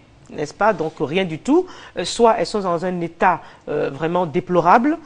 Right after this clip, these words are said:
ou alors où il manque totalement du matériel, des équipements. Donc voilà, ça c'est vrai. Alors quel est l'objectif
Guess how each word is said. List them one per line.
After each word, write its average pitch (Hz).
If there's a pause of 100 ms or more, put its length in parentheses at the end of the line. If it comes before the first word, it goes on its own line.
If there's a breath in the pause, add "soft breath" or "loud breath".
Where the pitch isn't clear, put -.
(260 loud breath)
ou 196
alors 165
où 202
il 175
manque 170
totalement 170 (100)
du 147
matériel, 147
des 139
équipements. 117 (200 loud breath)
Donc 180
voilà, 143
ça 180
c'est 156
vrai. 120 (260 loud breath)
Alors 165
quel 262
est 247
l'objectif 160